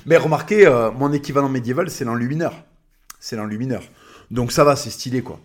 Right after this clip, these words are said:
Voilà. Je suis un enlumineur. Je fais des enluminures qui s'appellent des B D. Donc, euh, ou troubadour, en fait, hein. Parce que l'oralité, l'oralité, c'est le, c'est le troubadour, le trouvère, le troubadour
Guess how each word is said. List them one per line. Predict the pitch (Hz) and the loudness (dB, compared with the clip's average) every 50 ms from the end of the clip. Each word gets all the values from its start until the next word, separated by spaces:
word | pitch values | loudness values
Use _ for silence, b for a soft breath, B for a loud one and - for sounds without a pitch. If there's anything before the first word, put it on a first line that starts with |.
| _ | _
Voilà. | - 82 82 78 | -14 -14 -12 -12
Je | - - | -10 -8
suis | 139 | -6
un | 131 131 139 | -4 -2 -2
enlumineur. | 143 151 151 147 156 156 156 139 - - | -2 -2 -2 -4 -2 -2 -2 -2 -2 -4
Je | - | -8
fais | - 131 | -10 -8
des | 120 120 | -6 -6
enluminures | 131 131 135 135 135 139 160 156 | -6 -6 -6 -6 -6 -6 -6 -6
qui | 156 - | -8 -8
s'appellent | - 110 - 131 117 | -10 -8 -8 -8 -6
des | 117 113 | -6 -6
B | 120 | -6
D. | 113 107 104 - B B B B B B B B B B B B B B | -6 -8 -10 -12 B B B B B B B B B B B B B B
Donc, | 110 110 107 110 - - | -4 -4 -4 -4 -4 -2
euh, | 123 104 101 | -2 0 2
ou | 107 135 160 135 | 2 2 0 -2
troubadour, | 120 - 135 139 151 156 175 165 131 | -4 -2 2 2 4 4 4 2 0
en | 113 | -2
fait, | 98 - 113 101 - | -4 -8 -10 -10 -10
hein. | 120 120 b b b b b b | -12 -14 b b b b b b
Parce | b - | b -4
que | - 131 | 0 4
l'oralité, | 131 139 127 123 143 139 139 131 135 175 185 190 185 180 B B B B B B 156 B B _ _ _ _ _ _ _ _ _ _ - - - | 4 6 6 6 4 2 0 -2 -2 -2 -2 -2 -4 -8 B B B B B B -12 B B _ _ _ _ _ _ _ _ _ _ -20 -10 -4
l'oralité, | 139 131 120 101 120 120 117 110 160 165 | -2 0 0 0 0 -2 -2 0 0 0
c'est | 160 - 120 | 0 0 0
le, | 113 107 101 95 | 0 0 0 -2
c'est | - - 113 | -4 -6 -6
le | 107 | -6
troubadour, | - - 117 123 123 135 156 131 117 | -6 -2 0 0 0 0 -2 -4 -4
le | 110 110 | -4 -6
trouvère, | - - 135 127 120 147 131 113 | -6 -8 -2 2 4 4 4 2
le | 110 | 0
troubadour | 104 - - 117 120 135 147 143 - | -8 -8 -4 -2 -2 -2 -4 -6 -10